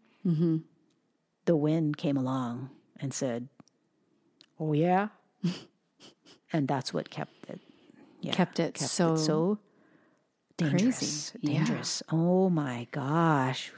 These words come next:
Speaker 1: Okay, so I don't know how many of you are gonna be interested in our topic <laughs> today, but I have to say that there were some ver-, there were a lot of things we learned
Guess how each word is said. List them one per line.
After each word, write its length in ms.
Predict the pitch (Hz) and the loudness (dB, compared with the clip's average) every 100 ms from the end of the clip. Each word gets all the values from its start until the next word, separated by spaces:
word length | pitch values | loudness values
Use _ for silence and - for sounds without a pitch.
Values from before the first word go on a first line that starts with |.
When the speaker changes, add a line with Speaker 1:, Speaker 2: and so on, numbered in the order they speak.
| - 220 | -4 0
Speaker 1:
Okay, 420 | 214 214 165 147 | 2 4 4 2
so 400 | - 214 190 180 - - - | 0 4 6 4 0 -6 4
I 100 | 226 | 6
don't 160 | 262 202 | 6 4
know 260 | 208 202 196 | 4 4 4
how 200 | - 185 | 2 4
many 280 | 180 175 | 4 4
of 100 | 165 | 2
you 300 | 165 165 185 214 - | 2 -2 -2 -4 -6
are 140 | 180 180 | -2 2
gonna 180 | 175 | 2
be 120 | 170 - | 2 0
interested 520 | 160 - 160 165 156 | 0 0 -2 -2 0
in 120 | 151 | 2
our 100 | 147 | 2
topic 320 | 147 156 - - | 0 0 0 4
<laughs> 220 | 285 - | 2 4
today, 180 | - 440 - 480 - - - - _ - - - - - - | 6 6 6 4 4 0 -2 -8 _ -6 -6 -10 -12 -14 0
but 140 | 247 | 6
I 120 | 247 247 | 8 8
have 240 | 269 262 | 6 4
to 100 | 262 | 2
say 560 | - 254 233 151 151 185 _ _ _ - - - - | 2 4 4 2 0 -6 _ _ _ -20 -20 -18 2
that 360 | 175 165 170 - - _ _ _ _ _ _ _ - - | 6 6 4 -2 -20 _ _ _ _ _ _ _ -20 -10
there 220 | 170 190 190 | 2 4 6
were 260 | 185 240 | 6 6
some 260 | 285 202 175 | 6 4 4
ver-, 220 | 170 180 - | 4 4 4
there 140 | 185 | 2
were 180 | 175 196 | 4 4
a 80 | 285 | 4
lot 200 | 160 202 | 4 4
of 60 | |
things 280 | 170 196 208 | 4 4 4
we 100 | 147 135 | 2 2
learned 460 | 156 208 - 156 | 2 2 0 -4